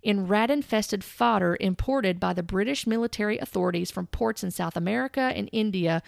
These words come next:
where the plague was raging at the time." So there was a, indeed a third wave of this plague pandemic that was going through globally. But the thing is, when you say that, it's not hitting every continent and every country at the same time.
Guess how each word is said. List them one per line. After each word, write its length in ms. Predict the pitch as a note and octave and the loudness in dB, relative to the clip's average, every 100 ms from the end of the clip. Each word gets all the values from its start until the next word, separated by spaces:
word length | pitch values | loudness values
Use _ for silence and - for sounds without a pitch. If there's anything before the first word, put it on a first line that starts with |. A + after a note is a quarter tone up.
| - - - | -10 -20 0
where 140 | G3+ | 4
the 80 | F#3+ | 4
plague 320 | F#3 G#3+ A3+ | 4 0 2
was 160 | G#3 E3+ | 2 0
raging 580 | F3 F#3+ A#3+ A3 F3 - | 0 0 2 2 0 0
at 100 | F#3 | -4
the 60 | G3 | -4
time." 300 | G#3+ F3+ F3 | -2 -2 0
So 140 | G#3+ | 0
there 140 | A3+ | 2
was 260 | A3+ C4+ C#4+ | 4 2 2
a, 220 | - - | -2 -2
indeed 420 | A#3 A3 B3+ C4+ | -2 0 2 2
a 100 | G3 | 0
third 680 | F#3+ - A#3 A#3+ C4+ C4+ C4+ - - - - - | -2 -4 0 2 2 0 -4 -8 -20 -20 -20 -8
wave 520 | G#3 A3+ A#3+ A3 F#3+ | 2 4 6 4 0
of 140 | - F#3 | -2 -2
this 160 | G3+ | -2
plague 420 | - - A3+ A3 G3+ | -4 -2 2 2 0
pandemic 520 | A3 G3 G#3 A3 - | 0 2 2 2 0
that 140 | - | -2
was 140 | G3 F3 | -2 2
going 300 | G3+ A#3 B3 | 4 4 0
through 460 | - B3+ A#3 F3 | 0 2 4 2
globally. 720 | F3+ F3+ G3+ D4+ G#3+ C3 F3+ - - - - | 2 4 6 6 4 0 -2 -14 -20 -20 -6
But 100 | B3 | 0
the 80 | C4+ | 0
thing 260 | - B3+ A#3 | 2 2 2
is, 240 | D4+ D#4 | 0 0
when 120 | A#3 | 2
you 120 | A3+ G3+ | 2 0
say 340 | - C#4 E4 | 0 0 2
that, 260 | A#3 F#3 G#3 | 2 2 2
it's 200 | A3+ - | -2 -2
not 220 | D4 D4+ | -2 -2
hitting 380 | - D#4 D#4+ A3 | -2 0 0 0
every 460 | - A#3+ A#3+ A#3 A#3+ | 0 0 0 -2 -4
continent 580 | - A#3+ B3+ C4 G#3+ G#3+ | -2 0 0 0 -2 -2
and 80 | G#3+ | -2
every 200 | G#3+ G#3+ | -4 -4
country 500 | - D#4 D4 A3+ - | -4 -4 -2 -2 -2
at 100 | - | -6
the 60 | |
same 360 | - - F#3+ G#3 | -4 -2 -2 -2
time. 520 | - E4 E4+ - | -2 -2 -2 -4